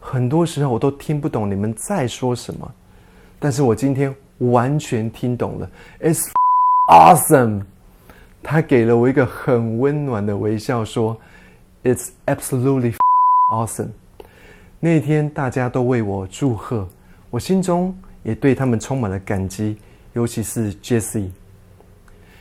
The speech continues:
语言隔阂是我在国外求学第一个阶段遇到的挑战，这也是大家要去国外留学会遇到的第一个当头棒喝。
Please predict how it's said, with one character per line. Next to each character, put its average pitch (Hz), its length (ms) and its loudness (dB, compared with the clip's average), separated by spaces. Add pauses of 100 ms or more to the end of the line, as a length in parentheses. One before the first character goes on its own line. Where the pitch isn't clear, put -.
(280)
语 147 200 2
言 175 200 4
隔 156 200 2
阂 123 420 0
是 - 180 -2
我 123 140 2
在 127 160 0
国 113 160 0
外 120 160 2
求 107 260 -2
学 92 400 -4
第 170 240 0
一 165 40 0
个 135 140 0
阶 131 280 0
段 117 240 -2
遇 151 120 0
到 143 160 -4
的 107 60 -4
挑 92 320 -8
战， 98 320 -2 (720)
这 - 140 4
也 247 60 8
是 247 140 0
大 240 280 2
家 196 200 2
要 196 160 4
去 170 200 0
国 123 160 2
外 139 160 2
留 117 200 2
学 110 220 0
会 131 160 0
遇 135 180 0
到 123 140 -2
的 107 140 -4
第 175 260 -2
一 147 60 -2
个 123 100 2
当 156 300 -4
头 98 200 -4
棒 98 300 -2
喝。 98 240 -4